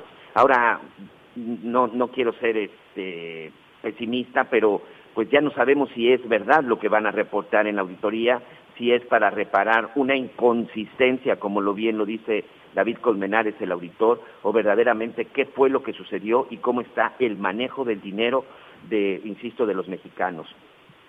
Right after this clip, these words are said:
Más de seiscientos mil millones de pesos. Yo quiero pensar que sí se puede tratar de repente de un error, de una inconsistencia,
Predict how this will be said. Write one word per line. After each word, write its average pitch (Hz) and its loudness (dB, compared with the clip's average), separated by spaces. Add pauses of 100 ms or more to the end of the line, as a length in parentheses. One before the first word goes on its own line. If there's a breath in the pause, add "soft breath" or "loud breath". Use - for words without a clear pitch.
(160)
Más 117 2
de 131 2
seiscientos 98 -6
mil 117 -4
millones 110 -4
de 90 -8
pesos. 110 -4 (400 loud breath)
Yo 165 4
quiero 214 8
pensar 170 2
que 143 -2
sí 156 -6
se 151 -2
puede 143 4
tratar 131 0
de 127 -2
repente 120 -2
de 107 2
un 120 -2
error, 113 2
de 113 0
una 117 -2
inconsistencia, 107 -6